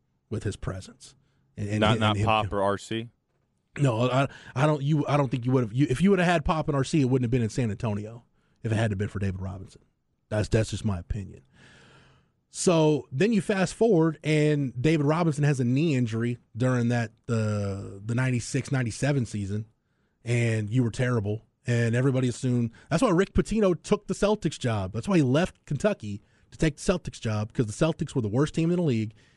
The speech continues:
Speaker 1: and they thought they were gonna win the lottery and get Tim Duncan. And the Spurs win the lottery. And I'm like, "Wow,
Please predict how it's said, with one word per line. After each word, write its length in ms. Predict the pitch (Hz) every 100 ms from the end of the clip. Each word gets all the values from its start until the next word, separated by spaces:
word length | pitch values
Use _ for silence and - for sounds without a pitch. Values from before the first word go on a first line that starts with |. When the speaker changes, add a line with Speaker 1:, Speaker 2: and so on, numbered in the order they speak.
| _ -
Speaker 1:
and 500 | 135 127 120 110 104 _ _ _ _ _ _ -
they 160 | 120 151
thought 240 | 156 151
they 80 | 147
were 80 | 147
gonna 140 | 143
win 120 | 143
the 60 | 143
lottery 300 | 123 120 117
and 80 | 110
get 120 | 110
Tim 140 | 117
Duncan. 300 | 107 98 - - _ -
And 100 | 131
the 60 | 131
Spurs 300 | 151 135 120
win 80 |
the 80 | 95
lottery. 280 | 92 90 92
And 80 | 127
I'm 60 | 123
like, 120 | 156
"Wow, 300 | 294 -